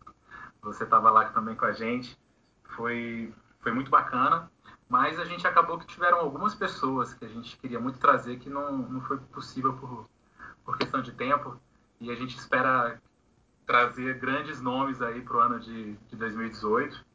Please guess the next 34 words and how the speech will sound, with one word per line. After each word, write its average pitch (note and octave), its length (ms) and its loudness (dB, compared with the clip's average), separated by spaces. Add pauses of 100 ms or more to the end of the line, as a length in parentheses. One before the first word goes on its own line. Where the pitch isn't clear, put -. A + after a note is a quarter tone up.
(420)
A - 60 -8
gente - 200 -8
já B2+ 140 4
começou B2 420 -2
o A#2+ 40 -6
planejamento A2+ 600 -2
do A2 80 -8
evento G#2+ 220 -10
do A2+ 100 -10
ano G#2+ 80 -10
que G#2+ 100 -16
vem. G#2 340 -6 (720)
Então - 160 2
a G#2 60 -2
gente G#2+ 100 -8
espera G#2+ 560 4 (420)
não A#2 200 4
só A2 460 4 (320)
convidar B2+ 380 2
novamente A#2+ 640 2 (220)
os - 80 -20
especialistas - 440 -16
que - 80 -20
participaram A2 440 6
dessa G#2+ 240 -4
vez, G#2+ 240 -4
mas A2 160 -2
trazer A2 260 2
outros C3+ 540 -2
grandes A2+ 340 -2
nomes A2+ 300 -2
do A2+ 80 -4
mercado G#2+ 380 -2
brasileiro G#2 720 -4